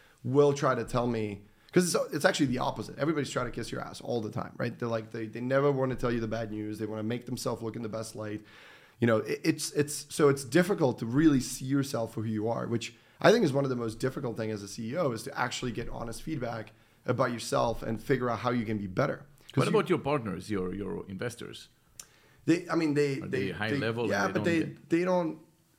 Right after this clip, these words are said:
Speaker 1: know how I operate, right? Like, they, you know, we, we, I see them at board meetings and they have pretty good input strategically, but, like, they wouldn't be the ones telling me, like, "Hey, this is not the stuff you should be involved with," or
Speaker 2: Mm.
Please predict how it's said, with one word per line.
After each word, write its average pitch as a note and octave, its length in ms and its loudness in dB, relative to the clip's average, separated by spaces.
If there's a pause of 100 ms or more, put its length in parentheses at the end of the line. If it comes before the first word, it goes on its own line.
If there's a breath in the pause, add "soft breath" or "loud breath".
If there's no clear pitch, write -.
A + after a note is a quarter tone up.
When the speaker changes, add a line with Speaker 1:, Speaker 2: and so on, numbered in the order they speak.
Speaker 1:
know D3 340 4
how A#2+ 180 0
I A2+ 120 0
operate, A#2+ 480 -10
right? B2 160 -8
Like, B2 160 -8
they, B2+ 160 -2
you C3 100 -6
know, A#2+ 100 -4
we, A#2+ 160 -4
we, C3 200 -10
I C3 100 -10
see - 180 -6
them D3+ 160 2
at B2+ 380 -2 (220)
board A#2+ 280 0
meetings A#2 440 -2
and A#2 160 0
they A2+ 100 0
have A2 200 -2
pretty B2 180 -2
good A2+ 180 -4
input A2+ 320 -6
strategically, A#2+ 580 -6
but, A2+ 160 -8
like, A#2 280 -10 (460 soft breath)
they E3+ 120 8
wouldn't F3 180 4
be D3 60 4
the C3 100 0
ones A#2+ 240 -6
telling A#2 220 -2
me, A2+ 60 -6
like, A2+ 140 -8
"Hey, B2 160 2
this B2 260 -4
is G#2+ 100 -8
not A#2 160 -6
the A2 80 -8
stuff A2+ 240 -8
you G#2+ 80 -8
should A2+ 140 -14
be A2 80 -8
involved A2 360 -10
with," - 220 -14
or A2 300 0
Speaker 2:
Mm. - 60 -8